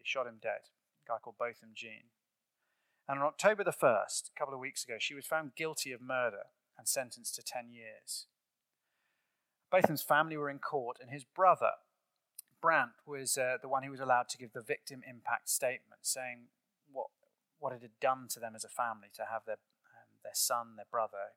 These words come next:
gunned down. And what he said was just stunning. This is, let me read it out to you. "If you're truly sorry, I forgive, and I know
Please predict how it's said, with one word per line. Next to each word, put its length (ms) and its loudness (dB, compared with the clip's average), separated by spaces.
gunned 260 0
down. 300 -4
And 100 -4
what 140 -4
he 40 -8
said 280 0
was 120 -12
just 320 0
stunning. 440 0
This 160 -2
is, 180 -12
let 100 -6
me 60 -10
read 180 -10
it 120 -6
out 180 0
to 140 -14
you. 60 -20
"If 160 2
you're 120 4
truly 360 2
sorry, 360 4
I 120 6
forgive, 480 -6
and 120 -2
I 140 -2
know 400 2